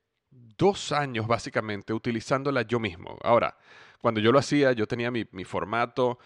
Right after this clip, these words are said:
para pasar por este proceso de definición, planificación, ejecución y conquista. Y este era un proceso que yo había diseñado. Inclusive,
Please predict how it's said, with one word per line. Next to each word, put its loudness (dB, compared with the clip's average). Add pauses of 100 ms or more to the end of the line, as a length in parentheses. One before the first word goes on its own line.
(380)
para 4
pasar 2
por 2
este -6
proceso -4 (300)
de 0
definición, -2
planificación, -4
ejecución -6
y -10
conquista. -6 (500)
Y -6
este -4
era 0
un -4
proceso -4
que -4
yo 6
había 4
diseñado. -2
Inclusive, 0